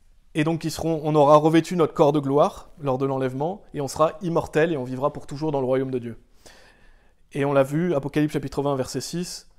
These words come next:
Béni et saint est celui qui a part à la première résurrection. Sur eux, la seconde mort n'a aucun pouvoir, mais ils seront prêtres de Dieu et de Christ et régneront avec lui mille ans. » Donc on va régner avec Christ pendant mille ans. Et c'est à noter, bien sûr, que ces personnes, donc nous, nous n'aurons plus d'enfants et nous ne serons plus mariés.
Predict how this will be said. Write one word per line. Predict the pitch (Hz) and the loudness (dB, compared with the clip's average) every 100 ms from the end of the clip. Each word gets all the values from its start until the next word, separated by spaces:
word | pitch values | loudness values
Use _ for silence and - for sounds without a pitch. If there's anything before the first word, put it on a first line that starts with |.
| _ | _
Béni | - 151 175 | -4 0 2
et | 160 | 2
saint | 175 | 2
est | 165 | 0
celui | 147 156 | -2 -4
qui | 165 | -2
a | 131 | 0
part | 160 147 | 2 2
à | |
la | 131 | 0
première | - 147 156 156 | -2 -2 2 0
résurrection. | 151 147 143 139 - 165 | 0 -2 -4 -4 -6 -8
Sur | - 139 | -2 0
eux, | 156 | 0
la | |
seconde | 120 151 143 | -2 -4 -2
mort | 156 160 | -2 -2
n'a | 113 - | -4 -2
aucun | 170 170 | 0 0
pouvoir, | 156 147 139 147 | -2 -2 2 2
mais | 143 | 2
ils | 120 | -6
seront | - 131 | -8 -12
prêtres | 120 160 160 143 | -6 -4 -2 -2
de | 139 | -4
Dieu | 127 143 | -2 -4
et | |
de | 123 | -4
Christ | 120 147 151 - | -6 -8 -8 -8
et | - | -8
régneront | 127 135 135 139 | -4 -2 -2 -2
avec | 135 127 | -2 -4
lui | 143 | -6
mille | 143 131 | -6 -6
ans. » | 123 | -6
Donc | 123 131 | -8 -4
on | |
va | 143 135 | -2 0
régner | 147 151 | 0 0
avec | 143 131 | -2 -4
Christ | 156 156 | -8 -10
pendant | 139 127 127 | -8 -6 -6
mille | 127 | -6
ans. | 120 - _ - - - - - - - - _ - | -8 -12 _ -20 -20 -20 -20 -20 -20 -20 -20 _ -4
Et | 147 143 | -2 0
c'est | 160 | 2
à | 160 | 2
noter, | 160 185 | 4 2
bien | 175 | 2
sûr, | 156 190 | 0 -2
que | 170 | -4
ces | 151 | -4
personnes, | 147 143 170 165 | -4 -2 0 0
donc | 135 120 | -2 -8
nous, | 143 190 196 - | -6 -6 -8 -14
nous | 151 147 | -8 -4
n'aurons | 131 135 | -4 -4
plus | 160 | -4
d'enfants | 165 151 - 175 | 0 0 0 -4
et | 175 | -4
nous | 143 | -6
ne | |
serons | 131 135 135 | -6 -8 -6
plus | 156 | -6
mariés. | 165 143 143 139 135 | -2 -2 0 -2 -6